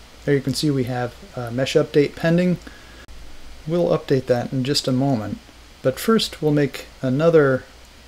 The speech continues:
mesh control on our source face for our brick mesh on our link. And it's important to do that on our source face, otherwise we may have issues with the mesh update.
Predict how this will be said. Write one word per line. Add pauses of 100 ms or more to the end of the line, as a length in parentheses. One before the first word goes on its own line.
(640)
mesh
control (160)
on (560)
our
source
face
for
our
brick
mesh
on
our
link. (240)
And
it's
important
to
do
that
on
our
source
face,
otherwise
we
may
have
issues
with (260)
the
mesh
update.